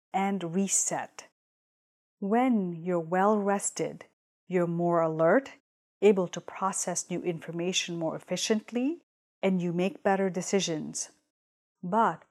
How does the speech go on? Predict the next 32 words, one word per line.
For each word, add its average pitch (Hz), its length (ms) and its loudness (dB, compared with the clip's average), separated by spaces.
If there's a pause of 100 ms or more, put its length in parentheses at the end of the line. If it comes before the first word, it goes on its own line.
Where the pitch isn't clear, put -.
(160)
on 175 220 0
the 175 200 -4
other 254 340 4
hand, 165 520 -8 (380)
when 185 240 2
you 175 220 0
are 165 140 0
sleep - 380 0
deprived, 170 640 0 (320)
you're 196 180 4
more 202 360 4
likely 196 480 2
to 165 160 -12
make 160 240 -6
mistakes, 165 640 -2 (240)
and 190 140 2
it 180 120 -4
takes - 360 -8
longer 180 480 2
to 175 120 -12
complete - 540 -8
tasks. - 800 -4 (640)
For 208 240 -2
maximum 202 640 0
rejuvenation, 170 1200 -2 (360)
I 202 220 6
recommend 170 760 2
a 190 40 -8
maximum 175 640 2
of 151 120 -6
six - 520 4
to - 140 -2